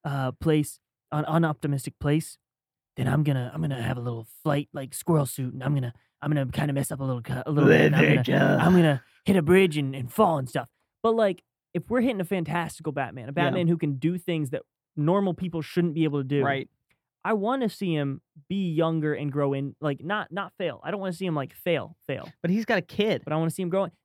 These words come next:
Speaker 1: That's my thing, is, like, that's why I'm curious.
Speaker 2: And you can't have a super old Batman, a super, uh, nah, he's
Speaker 1: You
Speaker 2: not, he
Speaker 1: also
Speaker 2: won't
Speaker 1: gotta
Speaker 2: be
Speaker 1: remember,
Speaker 2: super old.
Speaker 1: Damian Wayne was assassinating people, people at three years old.
Speaker 2: Okay,
Speaker 1: Dude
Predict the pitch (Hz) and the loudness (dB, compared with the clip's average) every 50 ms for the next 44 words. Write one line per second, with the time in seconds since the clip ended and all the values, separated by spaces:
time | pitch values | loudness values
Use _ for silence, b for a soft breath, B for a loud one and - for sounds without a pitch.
0 | _ - 233 233 233 220 226 214 208 220 208 180 160 151 156 147 143 - - 151 | _ -2 -2 -2 -2 -2 -4 -4 -4 -4 -4 -4 -4 -2 -2 -4 -4 -2 -2 0
1 | 160 185 - - 196 190 185 180 180 180 175 - 269 269 214 165 - 156 160 - | 0 0 -2 -4 -4 -2 -2 -2 -4 -4 -4 -4 -2 -2 0 -2 -4 -6 -10 -16
2 | _ _ _ _ _ _ _ - 175 180 185 196 202 - - 226 226 190 190 190 | _ _ _ _ _ _ _ 0 0 2 2 0 -2 -2 -2 -4 -2 -2 -2 0
3 | 208 214 233 247 208 165 147 - - - - 190 196 170 - 180 170 143 - 147 | 2 2 2 0 -2 -4 -6 -6 -8 -6 -2 -2 -2 0 0 0 0 2 2 4
4 | 156 165 170 170 151 131 143 143 160 185 220 180 143 139 127 123 120 123 127 - | 4 4 4 2 0 0 2 2 2 2 0 -2 -2 -2 -2 -2 -4 -4 -4 0
5 | - 156 147 - - - 202 190 - 190 185 175 160 147 - _ _ _ _ _ | 0 0 0 -2 -4 -6 -6 -2 0 0 0 2 0 -2 -6 _ _ _ _ _
6 | _ _ _ _ _ _ _ _ - - 185 185 185 170 - 185 175 175 - 160 | _ _ _ _ _ _ _ _ -16 -14 -12 -10 -10 -8 -6 -6 -4 0 2 2
7 | 185 220 233 240 247 180 170 165 160 165 160 156 151 156 127 156 165 156 156 160 | 4 4 4 4 4 4 4 4 4 4 4 4 2 2 2 0 2 2 2 2
8 | 175 190 190 175 156 151 151 151 156 160 170 165 151 143 131 131 - 143 - - | 2 0 0 0 2 2 2 2 2 2 2 2 0 0 -2 -4 -8 -10 -8 -4
9 | - 151 139 135 131 - 147 143 135 135 135 131 - 139 131 123 139 131 - - | -2 0 0 0 -2 -4 -4 -4 -4 -4 -4 -4 -2 -4 -2 -2 -4 -4 -4 -6
10 | - - - 165 147 143 131 - - - 147 139 131 127 - - - 58 57 57 | -8 -6 -4 -4 -2 -4 -6 -6 -8 -8 -8 -6 -6 -6 -6 -6 -6 -6 -6 -8
11 | 58 - _ _ _ _ _ _ _ _ _ _ _ _ _ _ _ _ _ - | -10 -14 _ _ _ _ _ _ _ _ _ _ _ _ _ _ _ _ _ -4
12 | 165 - - - - - 160 | -4 -4 -4 -6 -2 0 2